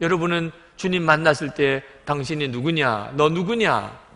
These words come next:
저 아무개입니다." 이렇게 대답을 할 수밖에 없어요. "주님, 저 주님 당신이에요.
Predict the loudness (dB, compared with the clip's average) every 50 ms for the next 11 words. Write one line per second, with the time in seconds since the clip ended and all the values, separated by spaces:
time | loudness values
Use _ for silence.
0 | -20 _ -20 _ _ _ _ _ _ 0 0 4 4 4 4 4 4 4 4 6
1 | 4 4 6 6 6 6 4 4 2 2 2 2 0 0 0 0 0 0 0 0
2 | 0 -2 -2 -4 -4 -4 -4 -6 -8 -8 -8 -10 -20 -20 -20 -20 -20 _ _ _
3 | _ _ _ _ _ _ _ _ _ _ _ _ _ _ _ _ _ _ _ _
4 | _ _ _ _ _ _ _ -20 -20 -20 _ -20 -20 -14 -2 0 6 8 10 10
5 | 10 8 8 8 10 10 10 10 6 4 2 0 0 2 4 4 4 4 2 0
6 | -2 -2 0 0 0 -2 -2 -2 0 2 2 2 2 2 0 -2 -2 -4 -8 -12